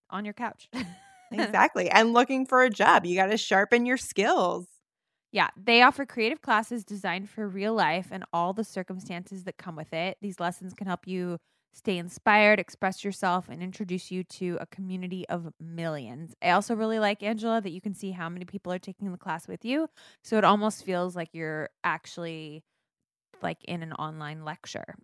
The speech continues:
Speaker 1: It's really cool.
Speaker 2: Yeah.
Speaker 1: And they're very
Speaker 2: And it
Speaker 1: affordable. It's, like, an annual subscription's less than ten dollars a month.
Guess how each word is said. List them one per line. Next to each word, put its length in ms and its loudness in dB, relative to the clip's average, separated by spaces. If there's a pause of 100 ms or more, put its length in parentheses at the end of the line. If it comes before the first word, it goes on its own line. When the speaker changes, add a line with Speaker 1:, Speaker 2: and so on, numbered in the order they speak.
(120)
Speaker 1:
It's 180 -12
really 220 2
cool. 160 -4
Speaker 2:
Yeah. 160 -2
Speaker 1:
And 180 2
they're 80 6
very 240 6
Speaker 2:
And 80 4
it 100 -12
Speaker 1:
affordable. 600 4
It's, 360 -6
like, 120 0
an 80 -2
annual 320 -2
subscription's 640 -8
less 140 -4
than 180 -10
ten 220 -10
dollars 320 -2
a 20 -4
month. 380 -10